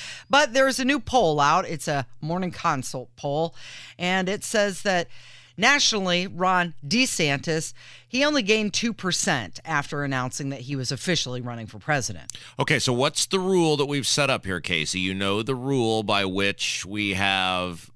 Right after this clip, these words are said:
Speaker 2: set forth for judging how DeSantis
Speaker 1: Mm-hmm.
Speaker 2: is de-doing.
Speaker 1: <laughs>
Speaker 2: And that rule is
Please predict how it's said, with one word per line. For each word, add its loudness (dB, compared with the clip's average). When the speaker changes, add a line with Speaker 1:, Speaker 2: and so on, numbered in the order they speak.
Speaker 2:
set -4
forth -6
for -4
judging -2
how 0
DeSantis -2
Speaker 1:
Mm-hmm. -10
Speaker 2:
is 0
de-doing. 0
Speaker 1:
<laughs> -2
Speaker 2:
And 2
that 2
rule 2
is 0